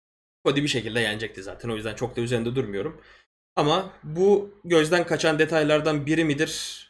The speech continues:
Evet. Duruma göre bakalım. Shulk Road işte bak. Herkes bundan bahsetmiş. "E, bu oldu, niye diskalifiye olmadı?" falan diye. Yani. Ama bak, "Steel steps are a gray area."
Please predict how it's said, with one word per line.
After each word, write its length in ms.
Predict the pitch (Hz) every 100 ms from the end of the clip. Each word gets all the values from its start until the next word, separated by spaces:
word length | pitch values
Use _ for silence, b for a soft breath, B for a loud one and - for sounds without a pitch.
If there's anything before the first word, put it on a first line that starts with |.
| _ -
Evet. 500 | 127 147 - - _ _ _ _
Duruma 220 | 175 147 131
göre 440 | 123 147 147 - _ _
bakalım. 300 | 139 131 104
Shulk 320 | - 160 151 147
Road 220 | 147 151
işte 180 | - 127
bak. 200 | - - _ _ _ -
Herkes 320 | 170 170 170
bundan 260 | 170 170 143
bahsetmiş. 580 | 123 117 - - - _ _ _ _ _ _ 120
"E, 140 | 147
bu 140 | 165 151
oldu, 280 | 139 160
niye 160 | 143 151
diskalifiye 480 | 135 - 113 - 107
olmadı?" 220 | 101 101
falan 260 | 104 101 95
diye. 200 | 92 - _ _ -
Yani. 260 | - - - _ _ _ _ _ _ _ _ _ _ _ _ _ _
Ama 140 | 139 160
bak, 160 | 190
"Steel 220 | - - 180
steps 320 | - 151 -
are 140 | 151 175
a 20 |
gray 280 | 151 151 147
area." 420 | 113 117 104